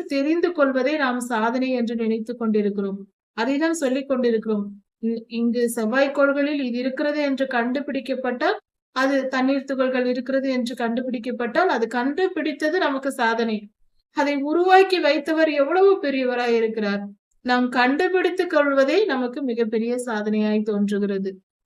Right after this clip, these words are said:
பெரிய காரியம்தான், ஆனால் அது நமக்கு. கர்த்தர் அதையும் படைத்தவர் என்றால் அவர் எவ்வளவு பெரியவர். உயரத்தில் மேகங்களை ஸ்தாபித்து, கர்த்தர் உயரத்திலே மேகங்களை வைக்கும் பொழுதும்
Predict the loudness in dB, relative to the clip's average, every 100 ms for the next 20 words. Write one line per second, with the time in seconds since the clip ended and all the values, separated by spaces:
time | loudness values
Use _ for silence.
0 | -2 4 6 6 4 2 0 0 0 0
1 | -4 -6 -2 0 0 0 0 2 0 -4
2 | -6 -6 -8 -10 _ _ _ -6 -4 -2
3 | 0 0 2 0 0 -2 0 0 0 0
4 | 0 0 0 -2 0 0 0 -2 -2 0
5 | -2 -4 -4 -4 -2 0 0 -2 -6 -8
6 | -12 _ _ _ -2 2 4 6 4 4
7 | 0 -2 -2 -2 2 2 2 0 -2 0
8 | 0 2 0 -2 -6 -4 -2 0 -2 0
9 | 2 2 0 -6 -18 _ _ _ 0 2
10 | 2 4 4 4 2 0 2 0 0 2
11 | 2 2 0 2 2 2 0 0 2 2
12 | -2 -10 -6 0 0 0 -4 -2 0 0
13 | 0 0 0